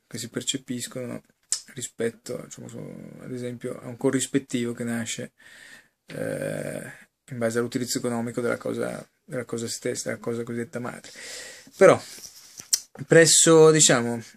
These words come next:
eh, gli antichi romani, eh, anche, diciamo, eh, c'era la distinzione frutti civili e frutti naturali. Frutti naturali,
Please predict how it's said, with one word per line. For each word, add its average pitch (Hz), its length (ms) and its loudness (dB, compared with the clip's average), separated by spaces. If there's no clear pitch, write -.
eh, 123 200 -4
gli 123 40 -2
antichi 147 320 0
romani, 165 500 2
eh, - 1160 -8
anche, 127 220 -2
diciamo, 113 260 -2
eh, - 340 -10
c'era 120 200 -2
la 117 60 0
distinzione 123 540 -4
frutti 147 320 -2
civili 135 500 2
e 135 260 2
frutti 120 280 -4
naturali. 113 600 -2
Frutti 156 260 0
naturali, 170 680 4